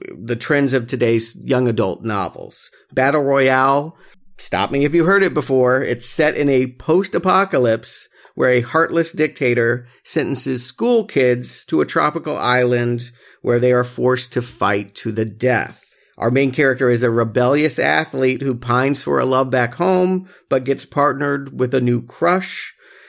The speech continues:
and the pair evade several danger zones full of fatal obstacles and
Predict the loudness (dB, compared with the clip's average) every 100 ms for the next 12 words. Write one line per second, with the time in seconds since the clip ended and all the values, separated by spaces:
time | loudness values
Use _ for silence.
0 | _ -8 -4 -4 -4 -2 2 4 2 4
1 | 4 2 0 -2 -2 0 -2 0 0 2
2 | 2 0 2 2 2 0 -4 -4 -2 -2
3 | -2 0 0 0 0 -2 -4 -6 -4 0
4 | 2 2 -2 -4 -6 -6 -8